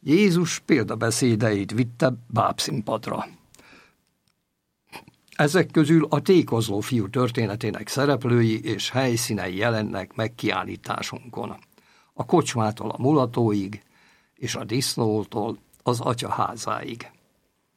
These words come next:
A kiállítás megtekinthető kétezer-huszonöt augusztus öttől szeptember harmincadikáig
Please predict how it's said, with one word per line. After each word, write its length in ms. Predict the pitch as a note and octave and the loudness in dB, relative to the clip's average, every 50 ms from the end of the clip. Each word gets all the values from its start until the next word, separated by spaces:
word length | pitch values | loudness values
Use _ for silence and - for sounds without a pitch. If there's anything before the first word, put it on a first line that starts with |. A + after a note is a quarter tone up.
| _ _ _ _ _ _ _ _ _ | _ _ _ _ _ _ _ _ _
A 120 | - - | -12 -12
kiállítás 720 | A#2+ - D#3 D#3 D#3+ D3+ D3 D3+ C#3+ C#3+ - - C3+ C3 - | -6 2 4 4 4 4 2 0 0 0 0 0 2 2 2
megtekinthető 920 | C#3+ D#3+ D#3+ D#3+ - - G#2+ G#2 C3+ B2 A#2 A#2+ B2+ A#2+ A#2 C3 C3 A#2+ | 2 2 2 2 -2 -6 -4 -2 0 0 0 0 0 0 2 2 2 2
kétezer-huszonöt 1300 | A#2 D#3 D#3 D3+ D#3 - D3+ A#2 G#2+ G2 - G#2+ G2+ - - D#3+ D#3 - - A2 F#2+ A2 A#2+ A#2 A#2 - - | 4 2 0 0 -2 -2 -2 -2 -2 0 -2 -4 -4 -2 -2 -2 -2 -2 -2 -4 -2 0 -2 -2 -2 -2 0
augusztus 640 | - C3+ C3 A2+ G#2 A2+ - - - G#2+ - - - | 0 0 0 0 -4 -6 -6 -8 -8 -8 -8 -8 -4
öttől 640 | - C3+ C3+ C3 A#2+ - - - A2 A2+ A#2+ B2+ C3 - _ - - _ _ | 0 0 0 0 -2 -6 -6 -2 0 0 0 0 -2 -6 _ -20 -20 _ _
szeptember 800 | _ - - - C#3+ D3 C#3+ - - D3 C3+ B2+ A#2 B2+ B2 A#2+ | _ -6 -2 0 0 0 0 -2 -2 0 2 4 4 4 2 2
harmincadikáig 1300 | A#2 A#2+ - - - A2 G#2 G#2+ A2+ A2 - - A2 G2+ G#2 G2+ G2 - G2+ G2+ G#2+ G#2 G2 - - | 0 -2 0 2 2 2 0 -4 -8 -6 -6 -6 -6 -6 -6 -6 -4 -4 -4 -4 -4 -6 -8 -10 -14